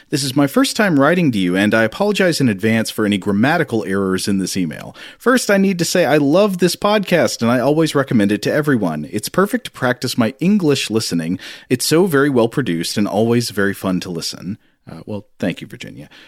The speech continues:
Virginia says, "By the end of part one of the seven-day week, you talked about the theory about markets and fresh food. I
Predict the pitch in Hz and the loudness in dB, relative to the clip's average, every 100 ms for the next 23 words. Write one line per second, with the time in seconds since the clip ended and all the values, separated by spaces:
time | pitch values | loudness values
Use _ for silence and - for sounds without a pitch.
0 | _ 139 131 156 180 175 165 - 160 160 | _ -2 2 2 2 2 0 0 2 4
1 | 107 87 - 127 139 135 127 - 208 214 | 4 0 -4 -2 0 0 -4 -2 2 2
2 | 202 151 - - 170 170 101 107 156 170 | 2 -2 -2 0 2 2 -2 0 2 4
3 | 117 101 - 139 131 131 120 147 139 151 | 2 0 -2 0 2 2 2 0 -2 -2
4 | 214 269 269 220 185 - - 131 110 110 | -2 0 0 0 0 -2 -4 0 2 4
5 | 113 - 107 101 104 - 101 104 135 208 | 2 -2 -4 0 0 -2 -4 2 2 2
6 | - 104 101 - - 131 123 - 98 90 | 2 -2 0 -6 0 0 0 0 0 0
7 | - - 226 240 139 76 - - - - | -4 -2 2 4 2 0 -6 -14 -14 -20
8 | _ - 208 285 147 135 | _ -2 0 2 2 0